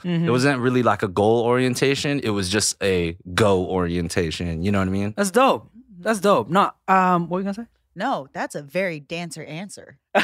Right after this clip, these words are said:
Speaker 1: Dancer answer.
Speaker 2: That is
Speaker 1: Prancer.
Speaker 2: dancer answer,
Speaker 3: You know
Speaker 2: huh?
Speaker 3: how you were talking about
Speaker 1: <laughs>
Speaker 3: all the other things? Like, "I'm goofy and I'm this." I'm like, "This is what everybody thinks you're like."
Speaker 1: <laughs>
Speaker 3: That moment that happened, they're like this.
Speaker 1: <laughs> No, I, I, I feel that because, um,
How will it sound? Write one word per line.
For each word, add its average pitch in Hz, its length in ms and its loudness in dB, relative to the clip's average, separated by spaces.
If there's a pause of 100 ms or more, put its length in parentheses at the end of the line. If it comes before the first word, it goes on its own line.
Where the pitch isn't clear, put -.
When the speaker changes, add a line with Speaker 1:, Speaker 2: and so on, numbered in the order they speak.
(280)
Speaker 1:
Dancer 262 300 2
answer. 170 340 4
Speaker 2:
That 120 440 0
is 127 80 0
Speaker 1:
Prancer. 151 440 4
Speaker 2:
dancer - 0 -
answer, 120 320 -2
Speaker 3:
You - 100 0
know - 60 2
Speaker 2:
huh? 339 180 4
Speaker 3:
how 339 100 6
you 311 140 0
were 311 100 2
talking 311 280 2
about 277 180 2
Speaker 1:
<laughs> - 0 -
Speaker 3:
all 277 160 6
the 302 80 -2
other 294 180 -2
things? 294 300 -2
Like, 247 120 0
"I'm 339 120 0
goofy 359 240 2
and 294 80 2
I'm 269 60 0
this." 302 180 2
I'm 247 80 -2
like, 190 280 0
"This 180 300 -2
is 220 220 0
what 196 180 2
everybody 175 560 0
thinks 165 480 -6
you're 170 160 0
like." 151 380 0
Speaker 1:
<laughs> - 0 -
Speaker 3:
That 151 800 2
moment 220 360 4
that 196 100 4
happened, 196 300 4
they're 196 120 0
like 165 160 -6
this. 135 180 -18 (480)
Speaker 1:
<laughs> 170 640 4 (540)
No, 185 100 2
I, 180 380 6
I, 226 320 4
I 269 200 4
feel 226 220 0
that 202 180 2
because, 160 360 2
um, 117 280 0